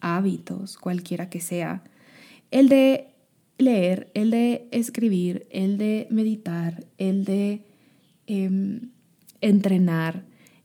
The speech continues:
el de crear rituales para mis fines de semana, el de crear estructuras para mi negocio,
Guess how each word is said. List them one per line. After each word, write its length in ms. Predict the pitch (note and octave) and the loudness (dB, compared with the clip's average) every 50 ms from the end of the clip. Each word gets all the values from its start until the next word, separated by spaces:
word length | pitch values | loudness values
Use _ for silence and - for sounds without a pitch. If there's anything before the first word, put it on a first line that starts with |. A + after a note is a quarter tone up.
| _ - | _ -2
el 320 | G#3+ G3 G3 G3 G3 F#3+ | 0 2 4 4 4 2
de 480 | F3+ F#3+ F#3+ F#3+ F#3+ F#3 F#3 - - - _ | 2 2 2 2 2 0 -2 -6 -12 -20 _
crear 1000 | - - F#3+ F#3+ F#3 F#3 F#3 F3+ F3+ F3+ F3+ F3 F3 F3+ F#3 F#3 - - - - _ _ _ _ | -2 0 0 2 2 2 0 0 0 -2 -2 -2 -4 -4 -6 -8 -10 -12 -16 -20 _ _ _ _
rituales 840 | - F#3+ G3 F#3+ G3 F#3+ F#3+ - F#3+ F#3 F3+ F3+ F3+ F#3 F#3+ F#3 - | -4 0 2 4 4 4 2 2 2 2 2 2 2 2 0 -2 -4
para 420 | - F#3+ F3 E3+ E3 D#3+ E3 E3 - - - _ _ _ _ - - _ _ _ _ _ _ - | -4 -4 -4 -4 -4 -6 -6 -10 -10 -12 -16 _ _ _ _ -20 -20 _ _ _ _ _ _ -2
mis 240 | - F#3 F#3 F3+ - | 2 2 2 2 4
fines 220 | - G3 G3 G3 | 2 2 2 2
de 40 | F#3 | 2
semana, 500 | F#3 D#3+ F3 E3+ D#3 E3+ E3 E3 E3+ E3+ E3+ - - - - - - _ - | 0 -2 -2 -2 -2 -2 0 0 -2 -4 -6 -12 -20 -20 -20 -20 -20 _ -4
el 380 | A3 G3+ G3 G3 G3+ G3+ G3 F3+ | -2 2 2 2 4 2 2 2
de 600 | F#3+ F#3 F#3 F#3 F3+ F3+ F3+ F3 F3 F3 - - _ _ - _ _ _ _ _ _ _ _ - - _ - - | 2 2 2 2 2 2 0 -2 -2 -4 -8 -16 _ _ -20 _ _ _ _ _ _ _ _ -20 -20 _ -6 0
crear 220 | - G#3 G3 G3 | 0 2 4 4
estructuras 680 | F#3+ F#3+ - F#3 F#3 - - - F#3+ F#3 F#3 F#3+ F#3 - | 2 0 0 -4 -4 -4 -2 0 0 2 2 0 -2 -4
para 200 | - F3+ F3 E3+ | -6 -6 -4 -4
mi 100 | E3+ E3+ | -4 -2
negocio, 580 | F3 F3 F3 F3 F3+ F3+ - G3+ G#3 A#3+ C4+ | -2 -2 -4 -4 -4 -4 -4 -4 -4 -4 -6